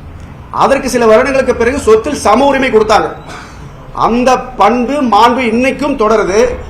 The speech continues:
அது மட்டுமல்ல, இன்னைக்கு ஆயிரம் ரூபாய் ஊக்கத்தொகை கொடுக்கறாங்க,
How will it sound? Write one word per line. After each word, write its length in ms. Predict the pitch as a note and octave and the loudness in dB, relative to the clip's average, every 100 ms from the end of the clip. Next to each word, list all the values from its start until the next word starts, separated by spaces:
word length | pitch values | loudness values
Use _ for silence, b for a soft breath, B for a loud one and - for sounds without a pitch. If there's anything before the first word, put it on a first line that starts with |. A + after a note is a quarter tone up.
| B | B
அது 100 | F#3+ A#3 | 0 0
மட்டுமல்ல, 340 | A#3+ B3+ B3 G3 C#3+ - - F3 | 0 0 2 2 0 -8 -10 -4
இன்னைக்கு 240 | G#3+ G#3+ F3 | 0 2 4
ஆயிரம் 280 | F#3+ G#3 G3 F3+ | 4 2 0 0
ரூபாய் 240 | F#3 F3+ | 2 4
ஊக்கத்தொகை 380 | G#3 A3+ G#3+ G3+ | 4 2 0 0
கொடுக்கறாங்க, 460 | G3 F#3+ G3 F#3+ | 0 0 0 0